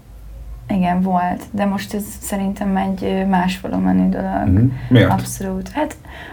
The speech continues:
Speaker 1: amiatt, mert, ö, a Budapest Parkról beszélünk, szóval én még nem léptem fel a parkban eddig,
Speaker 2: Mhm.
Speaker 1: és ez lesz az első alkalom, és, ö, szerintem elég vagány, meg nagyon izgi is,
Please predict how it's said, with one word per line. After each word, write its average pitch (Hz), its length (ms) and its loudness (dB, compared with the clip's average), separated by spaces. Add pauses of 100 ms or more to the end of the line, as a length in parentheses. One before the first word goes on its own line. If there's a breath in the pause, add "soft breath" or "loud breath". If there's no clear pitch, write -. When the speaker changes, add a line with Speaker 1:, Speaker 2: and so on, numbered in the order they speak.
(140 loud breath)
Speaker 1:
amiatt, 185 420 8
mert, 196 320 2
ö, 196 260 2
a 196 60 4
Budapest 185 440 2
Parkról 185 320 2
beszélünk, 185 460 2
szóval 185 220 2
én 185 80 6
még 190 120 8
nem 185 160 6
léptem 175 340 0
fel 185 200 4
a 190 60 2 (120)
parkban 180 320 2
eddig, 180 340 2
Speaker 2:
Mhm. 185 100 6
Speaker 1:
és 190 140 2
ez 180 120 2
lesz 175 180 -2
az 180 80 -2
első 175 340 2
alkalom, 185 480 4
és, 185 300 2
ö, 185 240 4
szerintem 190 840 2
elég 170 320 2
vagány, 175 520 2
meg 185 200 4
nagyon 160 240 4
izgi 175 460 0
is, - 200 -2